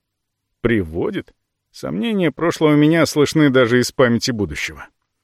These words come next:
Это же очевидно. Увы, ход мысли Ариен для меня не был очевиден ни тогда, ни сейчас. Будущая богиня стихийной магии вообще мыслила, скажем так, неординарно.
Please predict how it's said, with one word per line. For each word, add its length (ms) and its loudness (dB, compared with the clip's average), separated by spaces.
Это 240 0
же 240 2
очевидно. 640 2
Увы, 540 -4
ход 300 -10
мысли 340 0
Ариен 460 4
для 160 2
меня 320 4
не 180 0
был 160 0
очевиден 580 2
ни 100 2
тогда, 480 -2
ни 120 0
сейчас. 600 -8
Будущая 500 -2
богиня 400 2
стихийной 560 2
магии 460 2
вообще 580 0
мыслила, 640 0
скажем 400 0
так, 240 0
неординарно. 840 2